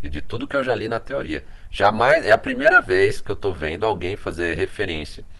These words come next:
às pessoas que eram incapacitadas para o trabalho como judeus e árabes. Ou seja, tá tenta-, ela tá tentando aqui misturar a,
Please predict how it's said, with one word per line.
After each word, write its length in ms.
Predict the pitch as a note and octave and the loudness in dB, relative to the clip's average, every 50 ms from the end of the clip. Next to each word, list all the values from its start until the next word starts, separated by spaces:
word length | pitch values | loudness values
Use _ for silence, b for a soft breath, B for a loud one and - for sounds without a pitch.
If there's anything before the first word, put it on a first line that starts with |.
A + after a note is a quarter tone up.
| B B B B B B B - | B B B B B B B 0
às 200 | - D#2+ - - | 2 2 2 0
pessoas 800 | - - F#2+ F2+ - - F#2+ F2+ F2 E2 D#2 - - - - b b b b b - - | -2 -2 -2 0 0 2 2 2 2 2 -2 -4 -8 -14 -18 b b b b b -4 0
que 60 | F2+ | 2
eram 120 | F2+ F#2 | 2 2
incapacitadas 800 | G#2 - - - - - G#2+ - - - - - E2 D#2 D2 - | 2 2 0 0 2 2 0 0 -2 -4 -2 0 0 0 0 -2
para 220 | - - E2 D2 | -2 -2 -2 -2
o 20 | C#2+ | -2
trabalho 500 | - - C#2+ C#2+ C#2 E2 F#2+ A2+ A2+ F#2+ | -2 -2 0 4 6 6 6 6 4 2
como 300 | - - G2 G2 G2+ F#2+ | 0 -4 -2 -2 -2 -2
judeus 480 | F2 F#2 F#2 D2 D#2 E2 F2+ F#2+ F#2 | -2 -2 -2 -2 0 0 0 0 0
e 80 | A2+ G#2+ | 0 2
árabes. 380 | G2+ E2+ D2+ D2 C#2+ - - E2 | 2 2 2 0 -2 -6 -6 -6
Ou 80 | E2+ | -6
seja, 360 | - - G2 E2 D#2+ - - B B B B B B | -4 -2 -2 -2 -2 -4 -8 B B B B B B
tá 100 | - - | -2 0
tenta-, 280 | - A2+ A2+ G#2+ - - | 0 0 0 0 0 0
ela 220 | - G2+ A#2 C3 | 4 6 6 6
tá 140 | - - B2+ | 6 6 2
tentando 380 | - B2 A2+ - - A2+ F#2 | 0 -4 -6 -4 -2 -2 -2
aqui 180 | G2 - - A2+ | -4 -6 -8 -8
misturar 680 | G#2+ G#2 F#2+ - - - A2 F#2 D#2 D2+ C#2+ D#2 - b b b b b b b b - | -6 -6 -4 -4 -2 -2 0 0 0 0 -2 -4 -6 b b b b b b b b -6
a, 1300 | - D#2 D#2+ D#2+ D#2+ D#2+ D#2 D#2 D#2 D#2 D#2 D2+ D2+ D2+ D2 C#2+ D2 D2 - - D2 D2+ D#2 - - - | -2 0 2 2 4 4 4 4 2 2 2 2 2 2 2 2 2 0 0 0 0 -2 -2 -4 -6 -8